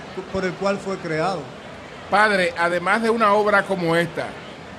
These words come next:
Speaker 2: ¿qué otras cosas usted cree que hacen falta para crear mayores oportunidades para la gente, sobre todo para los jóvenes?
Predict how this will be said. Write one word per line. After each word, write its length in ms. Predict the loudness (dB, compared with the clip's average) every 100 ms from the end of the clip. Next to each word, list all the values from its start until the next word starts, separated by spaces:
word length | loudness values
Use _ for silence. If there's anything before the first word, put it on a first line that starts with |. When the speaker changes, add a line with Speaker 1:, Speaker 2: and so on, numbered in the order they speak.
| -18 -18 -14 -4
Speaker 2:
¿qué 120 | 0
otras 360 | 0 2 -2 0
cosas 440 | 0 2 0 -2
usted 300 | -4 -2 -2
cree 400 | 0 0 2 0
que 580 | 0 0 2 0 -2 -6 -8 -12 -14 -14 -14 -6
hacen 300 | -4 -2 -2 0
falta 440 | 2 2 2 0
para 680 | 0 0 2 4 2 0 -4 -8
crear 360 | -4 0 2 2
mayores 380 | 0 0 2 0
oportunidades 880 | 0 -2 -2 -2 2 4 4 0
para 200 | -2 -4 -4
la 120 | -4
gente, 400 | -2 -2 -2 -4
sobre 220 | -4 -4
todo 180 | 0 2
para 180 | 2 0
los 120 | 0
jóvenes? 360 | 2 2 0